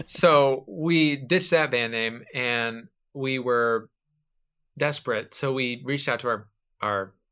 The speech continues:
Kickstarter backers and said, "Hey, we, we're in a tight spot. We need a band name. Here are some concepts, themes we like. Here's some song titles we have." And, um,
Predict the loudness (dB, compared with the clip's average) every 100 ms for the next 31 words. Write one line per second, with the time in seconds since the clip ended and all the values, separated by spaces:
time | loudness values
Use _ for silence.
0 | _ _ -8 -6 -6 -4 -6 -8 -10 -14
1 | -10 -8 -6 -6 -6 -8 -14 -20 -20 -20
2 | _ _ _ -6 0 2 2 0 -4 -6
3 | -6 -4 -2 -2 -4 -8 -6 -4 -4 -4
4 | -4 -4 -6 -12 _ _ _ _ -2 -2
5 | -2 -8 -12 _ _ -6 -6 -4 -6 -6
6 | -10 -8 -4 0 2 2 -2 -4 -10 -8
7 | -8 -8 -6 -8 -8 -8 -4 -4 -6 _
8 | _ _ _ _ _ _ _ -10 -8 -6
9 | -6 -6 -6 -8 -14